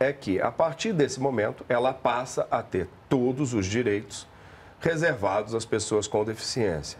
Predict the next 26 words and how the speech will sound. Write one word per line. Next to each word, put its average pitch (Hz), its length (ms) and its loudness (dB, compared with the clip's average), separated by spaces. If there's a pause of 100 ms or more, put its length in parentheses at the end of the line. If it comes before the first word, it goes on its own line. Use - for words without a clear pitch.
(220)
Explico. 104 420 -2 (520)
Auxílio 87 420 -2
inclusão, 131 440 0
como 101 240 -2
acabei 82 320 -4
de 95 80 -10
mencionar, 107 580 0 (680)
teria 120 300 2
direito 98 420 0
a 98 60 0
cotas 117 800 0
em 107 180 2
empresas 104 600 -2
para 98 460 -2
preenchimento 90 720 -4
de 90 120 -8
postos 85 460 -4
de 85 120 -6
trabalho, 104 540 -2 (800)
cotas 101 540 -2
em 85 40 0
universidades, 95 1040 -2 (640)
cotas 110 540 0
em 87 100 4
concursos 90 640 -2
públicos, 101 760 -2